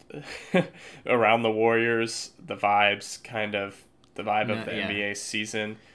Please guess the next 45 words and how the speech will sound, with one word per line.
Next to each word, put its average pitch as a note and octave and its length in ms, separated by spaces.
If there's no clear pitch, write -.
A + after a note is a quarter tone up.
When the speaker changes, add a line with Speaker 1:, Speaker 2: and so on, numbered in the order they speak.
Speaker 1:
So G3+ 300
it - 0
was G3 60
Speaker 2:
Watching, C#3+ 400
Speaker 1:
ki- C#3+ 60
Speaker 2:
watching C#3 400
two D3 280
teams B2+ 480
who A2+ 360
are A2+ 120
fully A#2 360
bought G#2 240
into G#2 280
each G#2+ 180
other G#2+ 340
and, F#2+ 440
<laughs> - 320
like, A2 260
they A#2 100
have G#2+ 300
that F#2+ 300
it A#2 240
to - 100
be A2 160
a G#2+ 40
contender, A#2 640
you, B2 180
it - 140
just - 440
jumps A#2 340
out G#2 180
at F2+ 80
you G2+ 120
again, G2 440
right? G2+ 260
Like, G#2 200
we've D3 260
seen C#3+ 220
it B2+ 60
so C3 120
many A2+ 140
times A2+ 420
in G#2+ 80
the G#2 60
past, G#2 480